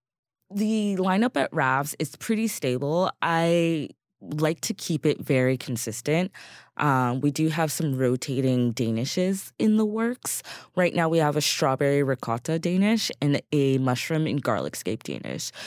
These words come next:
So those are two very seasonal ingredients, garlic scapes and strawberries. I'm probably gonna keep the ricotta in the sense because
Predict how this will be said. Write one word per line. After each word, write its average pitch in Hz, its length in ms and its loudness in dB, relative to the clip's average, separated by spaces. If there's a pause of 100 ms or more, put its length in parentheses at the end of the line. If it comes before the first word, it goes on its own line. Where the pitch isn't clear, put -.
So 175 180 2
those 156 220 2
are 185 140 4
two 151 380 2
very 123 320 2
seasonal 117 680 -2
ingredients, 117 760 -2
garlic 113 400 -2
scapes - 440 -6
and 110 280 -2
strawberries. 143 680 -2 (720)
I'm 170 540 0 (280)
probably 285 460 2
gonna 226 220 2
keep 202 240 -4
the 185 100 2
ricotta 156 800 2
in 180 140 0
the 143 80 2
sense 131 260 -4
because - 320 -4